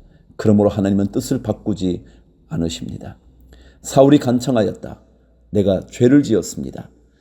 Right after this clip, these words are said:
그러나 나의 백성 이스라엘과 백성의 장로들 앞에서 제발 나의 체면을 세워주시기 바랍니다.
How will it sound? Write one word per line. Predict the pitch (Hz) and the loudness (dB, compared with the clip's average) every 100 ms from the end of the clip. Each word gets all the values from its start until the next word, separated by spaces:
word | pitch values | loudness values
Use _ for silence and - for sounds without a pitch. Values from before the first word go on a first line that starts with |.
| _ _ | _ _
그러나 | - 123 | 0 4
나의 | 117 120 131 | 6 6 4
백성 | 123 117 123 113 | 2 -2 -4 -4
이스라엘과 | 107 - 92 92 85 85 85 - _ _ _ _ - | -6 -4 0 0 -2 -6 -8 -12 _ _ _ _ -4
백성의 | 120 - 131 113 | -2 2 4 4
장로들 | 98 104 110 107 95 | 2 2 2 2 0
앞에서 | - - 95 - 73 - _ _ | -2 -8 -12 -8 -10 -10 _ _
제발 | - 98 92 90 | -4 0 2 2
나의 | 90 98 85 | 2 2 0
체면을 | - 135 127 110 | -2 0 0 0
세워주시기 | - - 151 113 - - - | -2 0 0 -2 -8 -10 -10
바랍니다. | - - - - | -10 -12 -14 -18